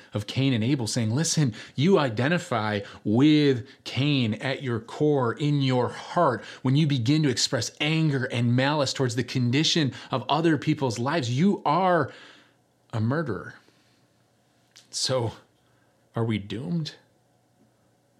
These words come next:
John actually gave the answer in verse fourteen. Did you miss it? Let, let's go back. Verse fourteen, prior to the v-, verse fifteen, says, "We know that we have passed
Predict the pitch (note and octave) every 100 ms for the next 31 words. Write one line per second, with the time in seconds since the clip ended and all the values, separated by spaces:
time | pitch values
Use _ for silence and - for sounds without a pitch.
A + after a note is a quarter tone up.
0 | _ _ _ _ _ - - B2+ C3+ C3
1 | - B2 G#2+ A2+ G2 F2+ A2+ G2+ F2 E2+
2 | F2 - F2+ D#2 - E2+ D#2+ - _ _
3 | - G2+ F#2+ F#2 - A#2 - _ - -
4 | - - - - - B2 B2 B2 A#2 -
5 | A2+ A2+ - - - B2 A2+ - A#2+ A#2
6 | C#3+ A#2+ G2 G2 - _ - - C3 B2+
7 | B2+ A2+ A2 - B2 A2+ - C3+ A2+ -
8 | A2 - - A2 A2+ C3+ D3 D3+ C3+ -
9 | G#2+ B2 C3+ F2 F#3 F3+ - _ _ _
10 | _ _ _ _ _ _ G#2+ A#2+ A2 -
11 | - A#2 -